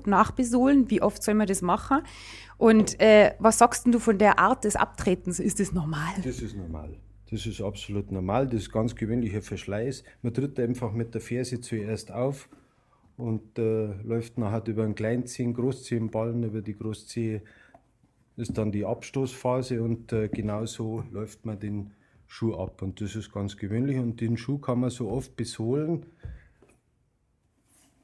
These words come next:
Speaker 2: wie es im Endeffekt das Oberleder, äh, zulässt. Wenn das
Speaker 1: Mitmacht.
Speaker 2: natürlich brüchig
Speaker 1: Mhm.
Speaker 2: wird oder was weiß ich,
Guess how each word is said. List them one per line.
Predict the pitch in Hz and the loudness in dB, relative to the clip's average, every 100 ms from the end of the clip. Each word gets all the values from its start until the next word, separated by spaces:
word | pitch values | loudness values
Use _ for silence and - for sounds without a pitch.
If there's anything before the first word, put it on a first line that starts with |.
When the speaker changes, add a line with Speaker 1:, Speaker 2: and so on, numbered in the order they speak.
| _ _ _ _ | _ _ _ _
Speaker 2:
wie | 123 131 | -4 -4
es | 135 - - - - - - - _ _ _ _ - - - _ _ | -4 -10 -16 -12 -2 -2 -2 -14 _ _ _ _ -14 -14 -14 _ _
im | 123 | -4
Endeffekt | 120 127 139 143 139 131 - - - - _ _ _ _ _ _ | 0 2 0 0 -2 -4 -14 -18 -18 -20 _ _ _ _ _ _
das | - | -14
Oberleder, | 139 143 143 117 127 127 120 123 120 120 | -6 0 2 2 2 2 4 2 0 0
äh, | 120 | 0
zulässt. | 120 151 117 104 101 - | 0 -2 0 0 -4 -6
Wenn | 107 | -4
das | 113 | -2
Speaker 1:
Mitmacht. | 113 107 - | -4 -4 -2
Speaker 2:
natürlich | - 120 | -2 -2
brüchig | - 127 147 214 107 | 0 0 2 0 0
Speaker 1:
Mhm. | |
Speaker 2:
wird | 135 143 143 | 2 2 2
oder | 131 123 120 | -2 -2 -2
was | 123 123 | -4 -4
weiß | 110 147 | -6 -2
ich, | 143 | -2